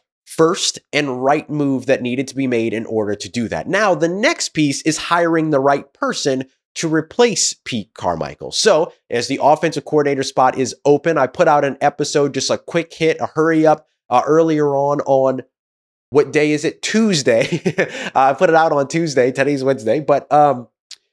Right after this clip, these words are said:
but with that, I highlighted three different candidates that I thought would make sense for the New Orleans Saints. Uh, Los Angeles Rams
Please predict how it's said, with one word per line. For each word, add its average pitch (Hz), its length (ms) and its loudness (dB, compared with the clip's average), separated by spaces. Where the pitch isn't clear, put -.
but 165 160 2
with 185 220 2
that, 151 200 4
I 147 120 4
highlighted 143 500 2
three 190 340 -2
different 180 320 -2
candidates 143 480 -2
that 135 80 0
I 131 60 4
thought 127 260 0
would 131 120 -2
make 117 200 -4
sense 127 300 -2
for 117 140 -4
the 104 100 -2
New 101 160 -4
Orleans 95 320 -4
Saints. - 380 -6
Uh, 87 180 -6
Los 101 300 0
Angeles 107 400 -4
Rams 107 440 -2